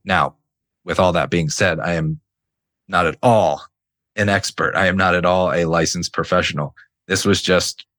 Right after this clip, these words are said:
these were courses, certifications that helped me understand behavior change and the psychology of behavior change.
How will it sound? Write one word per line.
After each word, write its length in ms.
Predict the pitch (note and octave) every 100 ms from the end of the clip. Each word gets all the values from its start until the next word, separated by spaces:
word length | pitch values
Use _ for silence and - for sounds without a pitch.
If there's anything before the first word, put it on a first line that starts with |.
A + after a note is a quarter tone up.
| _ -
these 200 | G2 F2
were 180 | F2+ -
courses, 500 | A2+ A2+ G#2+ A2+ G#2+
certifications 1000 | - F#2+ F2 - - G2 F2 E2 D#2 D#2+
that 160 | F2 E2
helped 460 | - A#2 A#2 -
me 200 | F#2+ F2
understand 960 | F2 F2+ D2+ - - B2+ A2 E2 D3+ D#3 _ _ _ _ _ _ _ _
behavior 480 | G2 F#2+ G#2+ G2+ E2+
change 440 | - F#2+ F2 E2 D#2+
and 140 | E2+
the 40 |
psychology 680 | E2 F2 E2 C3+ D3 G#2 F2
of 100 | D#2
behavior 400 | D#2 E2 D#2+ D2
change. 460 | - E2 - -